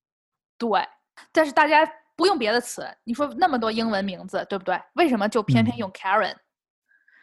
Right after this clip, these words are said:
Speaker 1: 这个也是特别有意思啊，因为这也是一个语言现象，对不对？你也知道我对于语言学特别感兴趣，所以我想给大家分享一下，为什么偏偏是 Karen 这个名字。Karen 她到底做错了什么？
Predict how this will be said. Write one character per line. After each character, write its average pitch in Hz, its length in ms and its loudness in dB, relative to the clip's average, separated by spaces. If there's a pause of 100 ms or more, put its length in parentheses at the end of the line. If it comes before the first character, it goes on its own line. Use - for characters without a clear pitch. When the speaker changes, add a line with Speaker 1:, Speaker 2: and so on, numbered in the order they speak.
(160)
Speaker 1:
这 359 120 -2
个 262 60 0
也 190 120 2
是 - 140 -12
特 254 100 -8
别 214 140 0
有 190 180 -2
意 220 120 -10
思 - 140 -12
啊， 180 160 -4
因 220 140 -2
为 262 80 0
这 294 100 -2
也 190 140 0
是 220 200 -10
一 220 100 -8
个 262 100 2
语 214 140 -2
言 170 240 -8
现 208 260 -2
象， - 220 -10
对 190 100 -10
不 180 80 -14
对？ 175 120 -8 (320)
你 226 100 -4
也 233 80 0
知 247 180 -6
道 214 160 4
我 180 100 -4
对 196 220 -4
于 202 360 -6
语 202 120 -8
言 185 180 -4
学 185 180 -4
特 233 120 -6
别 208 100 -4
感 202 200 -2
兴 220 200 -4
趣， - 240 -10 (440)
所 226 200 0
以 240 80 8
我 220 120 4
想 185 200 -4
给 180 120 -12
大 196 120 -10
家 220 140 -2
分 320 200 -4
享 - 240 -8
一 202 80 -18
下， 175 260 -8 (280)
为 403 180 6
什 190 180 -6
么 175 100 -6
偏 - 260 0
偏 247 180 2
是 - 160 -4
Karen 233 360 2
这 202 80 -6
个 190 80 -8
名 190 220 -16
字。 - 200 -20 (420)
Karen 247 560 2 (100)
她 - 100 -4
到 - 140 4
底 - 100 -2
做 - 180 -2
错 240 220 -2
了 - 60 -4
什 - 240 -12
么？ 190 140 -8